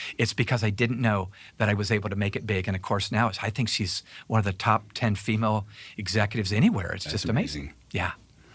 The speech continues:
Speaker 2: So every leader probably has a blind spot. And so she didn't overtly leverage
Speaker 1: Right,
Speaker 2: it. It
Speaker 1: right.
Speaker 2: worked to her advantage.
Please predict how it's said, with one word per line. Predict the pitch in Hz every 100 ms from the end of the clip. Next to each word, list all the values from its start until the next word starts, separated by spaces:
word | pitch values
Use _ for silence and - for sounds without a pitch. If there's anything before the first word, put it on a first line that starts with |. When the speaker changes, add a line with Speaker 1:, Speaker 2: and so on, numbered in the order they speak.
| - - -
Speaker 2:
So | - 113 92 - _ -
every | 120 135
leader | 131 131 123 127 - - - -
probably | 113 117 117 117
has | 113
a | 117
blind | 95 101 101
spot. | - 87 85 85 - _ _ _
And | 113 110 107 - -
so | - 127
she | -
didn't | 160 262 175 -
overtly | 120 113 92 101 110 104 98
leverage | 87 87 90 101 90 92
Speaker 1:
Right, | 127 120 82
Speaker 2:
it. | -
It | 110
Speaker 1:
right. | 107 131
Speaker 2:
worked | 160 -
to |
her | 123 110
advantage. | 82 95 90 71 71 71 -